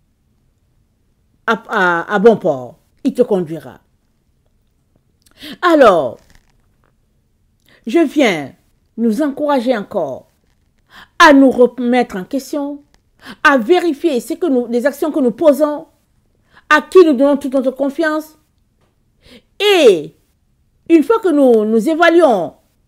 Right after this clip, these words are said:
ce que nous sommes en train de faire, il est important de mettre Dieu en priorité. Il est important de lui donner notre cent pour cent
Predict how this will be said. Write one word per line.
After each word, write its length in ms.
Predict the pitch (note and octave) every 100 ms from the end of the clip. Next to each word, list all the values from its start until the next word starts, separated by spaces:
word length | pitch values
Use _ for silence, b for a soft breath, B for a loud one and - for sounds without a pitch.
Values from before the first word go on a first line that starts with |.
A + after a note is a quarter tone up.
| _ _ _ _ _ _ _ _ _ -
ce 160 | -
que 120 | F#4 F#4+
nous 60 |
sommes 160 | D#4+ E4
en 100 | C4+
train 120 | C#4
de 100 | A#3
faire, 540 | A#3 B3+ F3+ F3 D#3+ - _ _ _ _ _ _
il 160 | C#4+ B3+
est 80 | B3
important 480 | A3+ C4+ C4 C4 A3+
de 340 | G#3 F#3 D#3 _ _ _ _ _ _ _ _ _ _
mettre 640 | A#3+ C4 D4+ F#4+ E4 - B3+
Dieu 580 | F#3+ A#3 G3 D3 - _ _ _ _
en 160 | B3+ A#3+
priorité. 960 | - - E4+ C#4+ A3+ G#3+ - D#3+ B2+ _ _ _ _ _ b b _ _ _ -
Il 140 | F4+
est 40 |
important 340 | F4 F4+ F4 D#4
de 80 | C#4+
lui 180 | C#4+
donner 320 | A3+ C#4+ D4+ A3
notre 220 | A#3+ B3+
cent 240 | A#3+ E4
pour 140 | C#4+ F4
cent 380 | - B3+ D3+